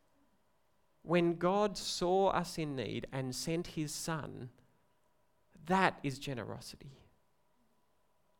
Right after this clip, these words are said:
His son came and endured the mess of this world.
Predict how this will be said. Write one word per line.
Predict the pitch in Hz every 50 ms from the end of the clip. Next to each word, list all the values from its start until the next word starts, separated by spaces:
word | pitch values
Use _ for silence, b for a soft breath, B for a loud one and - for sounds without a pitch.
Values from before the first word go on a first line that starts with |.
| _ _ _ _ -
His | - 165 165 -
son | - - 185 175 170 165 160 151
came | - - - 165 160 160 151 139 131
and | 135 123
endured | - 147 147 147 143 135 - - 170 180 175 160 151 151 143 123 b b b b b b b b b b b b b -
the | 151 147
mess | 147 151 170 180 170 170 -
of | 151 139 135
this | 143 139 - -
world. | 131 139 139 127 - - - -